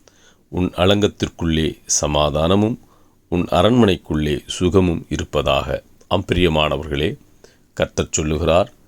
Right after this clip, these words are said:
"இதோ, இன்று அவர் உங்களுக்கு சமாதானத்தையும் சுகத்தையும் வைத்திருக்கிறார். நீங்கள் அதை பெற்றுக்கொள்ளுங்கள்." நீங்க இருக்கிற இடம், வசிக்கிற இடம் எங்கே இருந்தாலும்,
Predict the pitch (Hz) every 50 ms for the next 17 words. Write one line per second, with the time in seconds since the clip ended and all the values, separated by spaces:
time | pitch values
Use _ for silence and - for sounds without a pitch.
0 | _ _ _ _ _ _ _ _ _ _ 98 95 104 98 95 - - 90 98 104
1 | 110 95 101 98 92 87 87 87 - - - - _ _ _ _ _ _ _ _
2 | _ - 98 95 90 92 90 85 80 - - 85 85 82 80 78 - - _ _
3 | _ _ _ _ _ _ _ _ _ - - - - 90 95 104 110 113 107 101
4 | 92 90 87 80 - _ 98 90 87 85 85 - - - - - 92 82 101 90
5 | - - 85 78 78 82 80 - - _ _ - _ _ _ _ _ _ _ _
6 | _ - 87 85 76 - 80 76 71 - - 78 76 73 69 71 - - - -
7 | 78 76 73 73 73 67 73 71 - 85 - - - 73 - - 69 69 73 69
8 | 71 - - - - - - _ - - _ _ _ - 78 71 73 78 165 180
9 | 82 - - 80 78 76 80 80 82 82 82 78 76 - - 92 - - 92 80
10 | 78 80 80 87 85 82 78 78 85 95 92 101 98 98 92 98 87 80 80 78
11 | 73 73 -